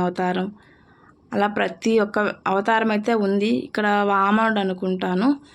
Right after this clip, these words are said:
వామన అవతారం. ఇక్కడికి వచ్చేసరికి నవలింగాలు అనమాట, శ్రీ నవలింగాలు ఇవన్నీ కూడా. ఆ, చాలా అద్భుతంగా ఉన్నాయి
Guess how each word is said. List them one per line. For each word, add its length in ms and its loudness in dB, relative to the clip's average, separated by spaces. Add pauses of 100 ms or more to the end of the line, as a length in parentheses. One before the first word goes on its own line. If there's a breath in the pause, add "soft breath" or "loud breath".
(420 loud breath)
వామన 380 2
అవతారం. 440 0 (3250)
ఇక్కడికి 240 -6
వచ్చేసరికి 500 0 (120)
నవలింగాలు 600 0
అనమాట, 300 0 (120)
శ్రీ 120 2 (100)
నవలింగాలు 640 0
ఇవన్నీ 300 0 (120)
కూడా. 220 0 (800 loud breath)
ఆ, 40 0 (320)
చాలా 220 2 (100)
అద్భుతంగా 460 0 (100)
ఉన్నాయి 220 2